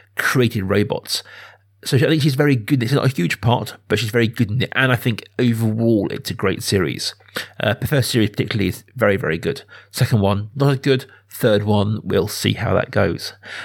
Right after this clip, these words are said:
Um, so that's my first one, Westworld T V series. My second one is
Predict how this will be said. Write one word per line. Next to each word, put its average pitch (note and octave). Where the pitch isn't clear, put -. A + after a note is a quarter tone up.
Um, G#2
so F3
that's D#3
my E3+
first C3
one, C3
Westworld A2+
T A2+
V A2+
series. D#3
My C3
second F3+
one A2
is A2